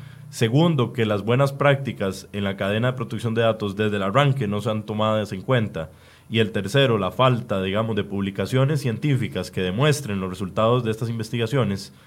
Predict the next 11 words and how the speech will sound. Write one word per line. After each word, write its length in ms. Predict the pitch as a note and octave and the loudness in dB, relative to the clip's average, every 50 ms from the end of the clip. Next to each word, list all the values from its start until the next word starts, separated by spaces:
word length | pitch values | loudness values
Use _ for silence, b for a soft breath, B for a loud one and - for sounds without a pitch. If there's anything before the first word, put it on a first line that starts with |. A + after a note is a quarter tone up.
| B B B B | B B B B
eh, 240 | - F#2 F#2 F2 F2 F2 | -6 -4 -4 -4 -4 -4
sin 180 | - G2+ G2 | -4 -2 -2
duda 160 | G2 B2 B2+ A#2+ | -2 0 0 0
alguna, 360 | A#2+ B2 C#3+ C#3 B2+ B2 A#2+ | 0 0 0 0 0 0 -2
que 80 | - G2 | -4 -4
hayan 160 | G2 A2+ A2 | -4 -4 -4
sido 200 | - A#2+ A#2 A2+ | -2 -2 -4 -2
revisados, 600 | G#2 G#2 G2 G2 G2+ - C3+ B2+ A#2+ A#2+ A2+ G2+ G#2 | -2 -2 -4 -4 -2 0 2 4 4 4 2 0 -2
que 80 | - G2 | -4 -4
hayan 200 | G2 G2+ G#2+ G#2 | -4 -4 -4 -4
sido, 340 | G2+ A#2 A2 A2 A2 A2 | -4 -4 -2 -2 -2 -2